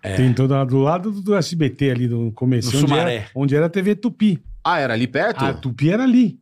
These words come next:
Speaker 1: Era no
Speaker 2: Aquela
Speaker 1: prédio.
Speaker 2: antena, aquele negócio.
Speaker 3: Ah, ali
Speaker 2: Do
Speaker 3: que era
Speaker 2: lado era
Speaker 3: Tupi?
Speaker 2: T V E.
Speaker 1: E quer saber de quem é esse prédio?
Speaker 3: Ah.
Speaker 2: Não, não
Speaker 1: Do
Speaker 2: sei.
Speaker 1: Silvio.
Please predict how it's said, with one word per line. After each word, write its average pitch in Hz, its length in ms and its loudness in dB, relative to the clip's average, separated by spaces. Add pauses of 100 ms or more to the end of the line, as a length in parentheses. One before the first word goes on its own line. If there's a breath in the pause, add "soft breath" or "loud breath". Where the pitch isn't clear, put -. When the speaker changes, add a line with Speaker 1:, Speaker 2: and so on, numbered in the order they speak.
(260)
Speaker 1:
Era 104 220 -2
no 113 80 -4
Speaker 2:
Aquela 139 160 -2
Speaker 1:
prédio. 127 320 -4
Speaker 2:
antena, 160 160 -2
aquele 139 240 -8
negócio. 131 500 -4 (120)
Speaker 3:
Ah, 220 240 0
ali 143 220 2
Speaker 2:
Do 143 60 2
Speaker 3:
que 135 60 0
era - 80 2
Speaker 2:
lado 156 160 0
era 185 120 0
Speaker 3:
Tupi? - 120 0
Speaker 2:
T 220 60 2
V 233 80 0
E. 175 300 0 (140)
Speaker 1:
E 113 60 -10
quer 135 160 -2
saber 127 240 -2
de 98 120 -8
quem 120 120 -2
é - 20 0
esse 110 180 -6
prédio? 113 540 -6
Speaker 3:
Ah. 120 100 0
Speaker 2:
Não, 110 360 0
não 117 120 -4
Speaker 1:
Do 110 100 -2
Speaker 2:
sei. 104 160 -2
Speaker 1:
Silvio. 92 360 -2